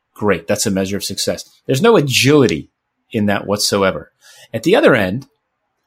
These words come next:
is outcomes. It's changes in the behavior of your customers, changes in the measures of those behaviors, right?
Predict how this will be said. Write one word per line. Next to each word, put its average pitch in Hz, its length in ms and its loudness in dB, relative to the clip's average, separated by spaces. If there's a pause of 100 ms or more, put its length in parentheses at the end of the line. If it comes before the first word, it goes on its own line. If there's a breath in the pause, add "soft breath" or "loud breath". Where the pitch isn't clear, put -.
(160)
is 127 320 2
outcomes. 120 920 -4
It's - 220 -6
changes 160 720 2
in 117 80 0
the 110 80 2
behavior 107 920 -2 (920)
of 120 280 2
your 123 180 2
customers, 123 560 -2
changes 120 380 -2
in 113 60 -2
the 101 60 -2
measures 107 540 2
of 104 100 -2
those 95 200 0
behaviors, 90 640 -4
right? 131 320 -2